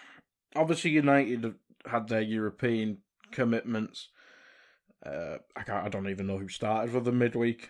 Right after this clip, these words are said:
Um, but Burnley, uh, I always see them on, by reputation, you probably think they're annoying to some of these big teams, but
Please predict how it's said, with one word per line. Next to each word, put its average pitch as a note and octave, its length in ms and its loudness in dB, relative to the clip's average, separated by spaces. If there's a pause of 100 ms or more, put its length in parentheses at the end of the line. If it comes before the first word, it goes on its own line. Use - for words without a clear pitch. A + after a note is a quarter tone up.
(120)
Um, A#2 560 6
but B2+ 220 0
Burnley, D3 600 8
uh, - 80 -6 (1800)
I C#3+ 120 6
always B3 320 6
see A#3+ 140 2
them F#3 180 0 (360)
on, C4+ 280 8 (440)
by G3+ 260 6
reputation, F3+ 680 4
you G#2+ 80 -2
probably C#3 300 4
think C3 220 2
they're A#2+ 160 6
annoying B2+ 420 4
to D3 100 -2
some D#3 200 -2
of D#3 60 0
these D#3 180 -2
big D3+ 200 0
teams, D#3 280 -4
but C3 120 -8